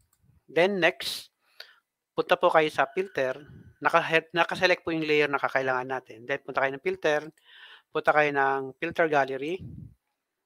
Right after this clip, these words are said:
Ayan, hanapin niyo po yung under po ng sketch. Hanapin niyo sa sketch yung graphic pen. So, para makita niyo yung itsura niyang ginagawa ninyo, dito sa screen natin, right click niyo, then fit in view natin, or,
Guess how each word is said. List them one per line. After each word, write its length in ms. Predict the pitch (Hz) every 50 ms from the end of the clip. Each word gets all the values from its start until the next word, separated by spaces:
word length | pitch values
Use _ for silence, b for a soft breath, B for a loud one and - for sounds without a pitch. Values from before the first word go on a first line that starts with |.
| _ _ _ _ _ _ _ _ _ _ _ _ _ _ _ _ _ _ _ _ _ _ _ _ _ _ _ - - -
Ayan, 240 | 135 131 123 120 147
hanapin 360 | 160 170 180 - 196 185 185
niyo 80 | 185 -
po 160 | 185 175 170
yung 480 | 165 165 156 147 143 147 147 151 151 151
under 320 | 143 147 147 143 147 143
po 200 | 135 - 151 143
ng 200 | 139 131 131 135 139 139
sketch. 760 | - - - 156 139 139 - - - - - - - - - _ _ _ _ _ _ _ _ _ _ _ _ _ _ _ _ _ _ _ _ _ _ _ - -
Hanapin 400 | - 147 151 151 - - 151 151
niyo 160 | 151 147 143
sa 200 | 135 139 147 147 131
sketch 400 | - - - 131 - - - 135
yung 320 | 120 120 123 123 120 120 120 _ _ _ _ _ _
graphic 400 | - 147 143 135 - 135 - _
pen. 320 | - 123 123 117 110 117 _ _ _ _ _ _ _ _ _ _ _ _ _ _ _ _ _ _ _ _ _ _ _ _ _ _ -
So, 100 | 143 -
para 240 | - 165 175 180
makita 320 | 190 190 180 190 185 190 180
niyo 160 | 180 170 170
yung 160 | 170 165 160
itsura 400 | 156 - - 160 151 147 147 139
niyang 400 | 139 135 135 135 131 127 127 127
ginagawa 480 | 123 131 131 135 135 131 143 139 139 139
ninyo, 400 | 143 143 135 127 123 120 123 -
dito 300 | 139 131 131 127 143 139
sa 100 | 139 139
screen 400 | - - - 143 135 135 139 139
natin, 400 | 139 139 - 131 123 120 123 131
right 160 | 143 156 -
click 240 | - - 160 - -
niyo, 240 | 147 135 135 131 127
then 240 | 135 135 143 156
fit 240 | - - 147 - -
in 160 | 139 143 131
view 160 | 127 135 135 135
natin, 480 | 139 135 135 - - 117 123 135 135
or, 160 | 139 156 180